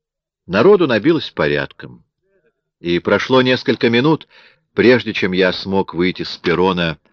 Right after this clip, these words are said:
на привокзальную площадь, где в ожидании клиентов стояла вереница такси и конных экипажей.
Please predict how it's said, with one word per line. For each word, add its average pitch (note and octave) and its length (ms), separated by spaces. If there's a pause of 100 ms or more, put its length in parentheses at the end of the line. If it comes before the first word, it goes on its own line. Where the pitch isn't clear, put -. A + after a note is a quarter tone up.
(240)
на F2 120
привокзальную D#2+ 680
площадь, - 720 (680)
где F2 200
в F#2 60
ожидании G2 460
клиентов G2+ 640
стояла E2+ 440
вереница E2 520
такси G#2 580 (380)
и D#2+ 100
конных F2+ 540
экипажей. D2 680